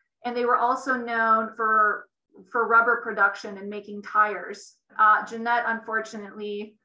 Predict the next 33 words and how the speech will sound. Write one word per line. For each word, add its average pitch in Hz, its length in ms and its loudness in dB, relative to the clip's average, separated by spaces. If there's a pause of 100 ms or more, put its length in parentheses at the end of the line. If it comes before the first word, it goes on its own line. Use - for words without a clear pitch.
(360)
does 214 220 -8
not 196 220 2
have 214 240 -2
that, 190 340 0 (400)
uh, 120 260 0 (360)
capacity 214 600 -2
now. 202 300 0
It 226 140 -6
has 214 180 -14
changed 214 520 -14
greatly. 214 380 -2
But - 400 0 (440)
at 269 160 0
that 262 160 -2
time, 247 440 4 (320)
you 247 140 -10
see 277 440 -4
glass 220 480 4
production 233 540 0
happening 214 480 -2
in 196 100 -12
the 202 160 -14
top. 240 440 6 (360)
You 240 120 -12
see 233 280 -6
an 226 180 -2
ode 233 420 2 (180)
to 226 320 -10
rubber 220 420 2
production 220 400 -4
on 202 120 -6
the 196 60 -12
bottom. 226 720 4